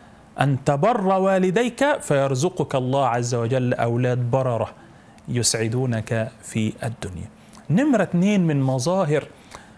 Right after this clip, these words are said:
آه، سعادة البار بوالديه في الدنيا أن الله تعالى يبارك له في عمره ويبارك له في رزقه. والنبي صلى الله عليه وسلم علمنا أنه من سره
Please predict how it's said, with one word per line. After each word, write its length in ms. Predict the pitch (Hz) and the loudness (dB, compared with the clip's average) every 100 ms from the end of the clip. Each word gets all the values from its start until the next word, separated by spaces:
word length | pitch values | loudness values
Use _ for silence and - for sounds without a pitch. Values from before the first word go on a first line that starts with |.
| - | -4
آه، 180 | 123 123 | 0 0
سعادة 680 | - 135 113 143 202 156 139 - - - | 0 0 0 2 2 0 -2 -6 -14 -4
البار 920 | 127 123 127 165 180 175 175 160 143 135 | 0 0 0 0 0 0 0 0 -2 0
بوالديه 680 | 135 135 127 120 120 110 95 - - - - - | 0 0 0 2 2 0 -4 -12 -20 -20 -20 -20
في 300 | - 143 139 | -2 0 2
الدنيا 520 | 123 123 180 202 208 220 - - - - | 0 2 2 4 2 -2 -14 -20 -12 0
أن 140 | 147 | 2
الله 320 | 160 202 254 214 | 2 2 0 2
تعالى 440 | 180 175 196 170 | 0 2 2 2
يبارك 500 | 156 151 185 170 139 | 2 2 0 0 0
له 240 | 151 147 139 | 0 0 -2
في 160 | 135 | 0
عمره 380 | 117 135 123 95 - - - - - | 0 2 0 -2 -8 -20 -20 -20 -4
ويبارك 720 | 123 120 120 147 185 165 127 | -2 0 0 0 2 0 -2
له 360 | 127 156 147 147 | 0 0 0 -2
في 220 | - 117 | -2 0
رزقه. 400 | 113 110 - - - - - - - | 0 -2 -4 -12 -12 -20 -20 -20 -4
والنبي 420 | 147 180 175 208 185 | 0 2 2 0 0
صلى 260 | 151 143 | 0 0
الله 200 | 139 151 | 0 0
عليه 200 | 131 127 | 0 -2
وسلم 440 | 123 - 151 135 135 | -2 0 0 0 0
علمنا 680 | 120 120 139 139 127 120 | 0 0 0 0 0 0
أنه 380 | 131 147 160 156 | 0 0 0 0
من 240 | 147 214 190 | 0 2 2
سره 680 | - 165 143 175 143 120 | 2 0 0 0 0 -4